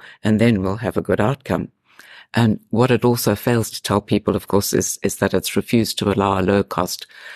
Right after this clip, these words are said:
medical scheme system, which could have given fifteen million more people access to private primary health services,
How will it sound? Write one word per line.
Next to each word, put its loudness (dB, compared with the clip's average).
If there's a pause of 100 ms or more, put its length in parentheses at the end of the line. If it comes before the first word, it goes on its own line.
(160)
medical 0
scheme 0
system, -2 (600)
which 0
could 2
have 4
given 2
fifteen 0
million 4
more 2
people 0
access -2
to -2
private -4
primary -2
health -2
services, -2